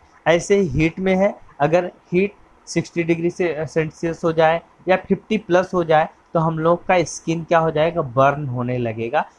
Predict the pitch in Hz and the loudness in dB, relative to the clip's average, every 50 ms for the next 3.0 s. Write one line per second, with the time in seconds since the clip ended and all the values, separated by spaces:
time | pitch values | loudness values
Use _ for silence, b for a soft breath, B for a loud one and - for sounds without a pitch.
0 | b _ - - 156 151 143 135 - 143 139 139 131 127 127 - - 180 - - | b _ -2 0 2 2 0 -2 -2 -6 -2 2 2 0 0 -2 -12 -12 -10 -4
1 | - 139 127 123 120 120 127 127 - - _ - - 120 117 120 117 _ 113 107 | -4 -2 -2 0 2 2 2 0 0 -4 _ -14 -12 -10 -8 -8 -6 _ -6 -6
2 | 107 _ 110 107 101 101 104 104 107 101 _ b b b _ _ - 233 247 240 | -6 _ -12 -12 -10 -12 -14 -16 -16 -18 _ b b b _ _ 0 0 0 0